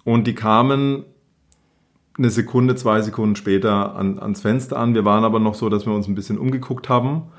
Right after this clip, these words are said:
Irgendwie so, okay, was bestellen wir jetzt? Trotzdem waren die hinter uns, gehen an uns vorbei und bestellen einfach direkt.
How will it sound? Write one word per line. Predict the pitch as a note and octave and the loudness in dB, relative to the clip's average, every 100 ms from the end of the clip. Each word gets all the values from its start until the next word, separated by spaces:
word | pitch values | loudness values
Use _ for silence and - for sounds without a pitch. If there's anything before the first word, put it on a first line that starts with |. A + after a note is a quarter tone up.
| - _ - | -20 _ -2
Irgendwie | A#2+ A#2 | 2 2
so, | A#2 | 0
okay, | A2+ A#2+ A2+ | 0 0 -2
was | G#2+ | -2
bestellen | - G2+ A2+ C3 | -6 -2 0 2
wir | C3+ C3+ | 2 2
jetzt? | C3+ D#3 D#3+ - | 2 0 -6 -4
Trotzdem | A2+ A#2 - B2 A#2+ | 0 0 0 0 2
waren | A2+ A2+ | 2 2
die | |
hinter | G#2+ C3 C#3 C3+ | 0 0 0 0
uns, | C3+ D#3 D#3+ - - _ _ _ - | 0 0 -4 -10 -20 _ _ _ -8
gehen | G#2 A#2 C3 | 0 2 2
an | B2 | 0
uns | B2+ A#2 | -2 -2
vorbei | - F2+ G2 G#2+ A#2+ | 0 2 4 4 2
und | B2+ G#2 | -2 -4
bestellen | - F#2+ G2+ | -2 0 2
einfach | F#2 F#2 F2 | 0 -4 -8
direkt. | - E2 E2 - | -10 -8 -10 -14